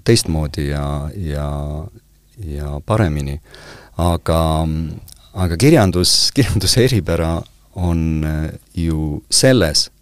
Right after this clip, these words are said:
et, äh, kõigi teiste või paljude teiste kunstiliikidega võrreldes ei nõua ta tohutut infrastruktuuri, ta ei nõua suuri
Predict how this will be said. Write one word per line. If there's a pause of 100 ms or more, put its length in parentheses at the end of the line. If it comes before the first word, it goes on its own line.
(160)
et,
äh,
kõigi (100)
teiste
või
paljude
teiste (960)
kunstiliikidega (200)
võrreldes (160)
ei
nõua
ta (680)
tohutut
infrastruktuuri,
ta
ei
nõua
suuri